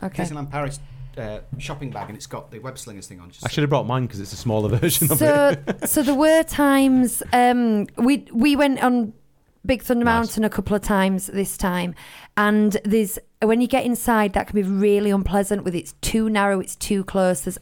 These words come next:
Speaker 1: elbows everywhere.
Speaker 3: Mm.
Speaker 1: Even though you had the switchbacks inside, it was always quite wide areas that you were in, so it was quite a pleasant thing. Um, you do have one long corridor towards the end, don't you?
Speaker 3: Yeah,
Speaker 1: Um,
Speaker 3: which is, uh,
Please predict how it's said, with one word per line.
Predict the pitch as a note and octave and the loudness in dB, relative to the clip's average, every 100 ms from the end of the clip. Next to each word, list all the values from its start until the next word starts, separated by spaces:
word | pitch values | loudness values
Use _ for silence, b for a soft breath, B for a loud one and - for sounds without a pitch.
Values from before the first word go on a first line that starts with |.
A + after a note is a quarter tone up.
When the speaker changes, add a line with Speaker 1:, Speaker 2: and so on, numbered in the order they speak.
| - | 0
Speaker 1:
elbows | F3+ F#3 F#3 F3 F#3 | 2 2 0 0 0
everywhere. | F3 F3 E3+ E3+ | -2 0 0 0
Speaker 3:
Mm. | G#2+ G3 G3 - | -2 -2 -4 -4
Speaker 1:
Even | B3 C#4+ B3+ | 2 2 4
though | D4 C#4+ | 4 4
you | C#4+ | 4
had | C4 C4+ | 2 -2
the | B3+ | -2
switchbacks | - - - A3 - - | -4 -2 0 -2 -2 -8
inside, | G#3 - G#3+ F#3+ F#3 | -6 0 2 2 0
it | G#3 | -2
was | F3+ | 0
always | G3+ G3+ A3+ - | 2 2 0 -4
quite | - A3+ - _ - | -2 -2 -2 _ -8
wide | G3 F3+ G3+ G#3 G#3 G#3+ A3 - | -2 2 2 2 2 2 -2 0
areas | F#3+ F#3+ G3 G#3 G3 | 2 2 4 2 0
that | G#3 | -4
you | - | 0
were | F3+ F3+ | 2 2
in, | G3 G3+ | 2 0
so | F3 | -2
it | - | -2
was | - | -2
quite | G#3+ G3+ | -2 -2
a | |
pleasant | - G#3 G3 G3+ - | -2 -2 -2 -4 0
thing. | G#3 A3 A3+ B B B B B | 0 0 -6 B B B B B
Um, | A3 A3 A3 | 4 4 2
you | G3+ G#3+ | 0 0
do | B3+ C4+ | 2 2
have | A#3 B3 | 2 0
one | G3 A#3+ A3+ | 2 2 4
long | A3+ A3+ A3+ | 4 2 0
corridor | - A3 A3 G#3+ G3+ | 0 2 4 2 0
towards | - G#3+ G3+ G3 | 0 0 0 0
the | G3+ F#3+ | 0 2
end, | F3+ E3+ E3 - | 2 0 -4 -4
don't | - F3+ F3+ | -2 0 0
you? | E3 E3+ - b b b b b b | -2 -4 -6 b b b b b b
Speaker 3:
Yeah, | G#3+ A3 | 2 2
Speaker 1:
Um, | G#3+ - | 0 -4
Speaker 3:
which | B2 D3 E3+ | -2 -2 -2
is, | |
uh, | - | -4